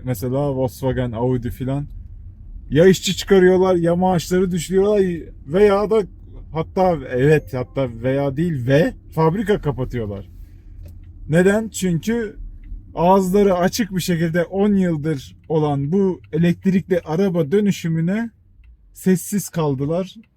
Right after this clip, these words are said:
Ya da yapar gibi yaptılar.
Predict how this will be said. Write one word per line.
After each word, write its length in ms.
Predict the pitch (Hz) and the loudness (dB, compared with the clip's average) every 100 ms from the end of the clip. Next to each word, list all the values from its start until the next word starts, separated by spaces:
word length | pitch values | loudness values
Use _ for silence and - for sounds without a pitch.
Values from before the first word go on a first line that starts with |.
| _ _ _ _ _ - | _ _ _ _ _ -2
Ya 240 | 147 160 | 2 6
da 260 | 185 196 180 _ _ _ _ _ _ _ _ - | 4 2 -2 _ _ _ _ _ _ _ _ -2
yapar 380 | 156 165 202 190 | 2 4 4 4
gibi 260 | 175 147 | 4 4
yaptılar. 720 | 143 127 - 131 147 185 - | 4 4 0 -4 -2 -4 -8